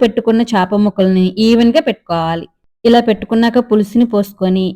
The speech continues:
ఈవెన్ గా స్ప్రెడ్ చేసుకోవాలి. ఇప్పుడు దీన్ని స్టవ్ మీద పెట్టి మూత పెట్టుకొని మీడియం ఫ్లేమ్ లో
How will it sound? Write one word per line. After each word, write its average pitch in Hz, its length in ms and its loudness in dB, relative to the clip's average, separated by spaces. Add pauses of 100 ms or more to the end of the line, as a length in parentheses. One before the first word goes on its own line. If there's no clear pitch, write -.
(160)
ఈవెన్ 247 280 4
గా 381 120 -2
స్ప్రెడ్ 202 340 -2
చేసుకోవాలి. 170 600 -4 (380)
ఇప్పుడు 254 240 0
దీన్ని 240 220 4
స్టవ్ 190 200 2 (120)
మీద 240 180 2
పెట్టి 185 320 -2 (640)
మూత 220 220 0 (120)
పెట్టుకొని 202 440 0 (200)
మీడియం 226 360 4
ఫ్లేమ్ 202 280 2
లో 196 60 4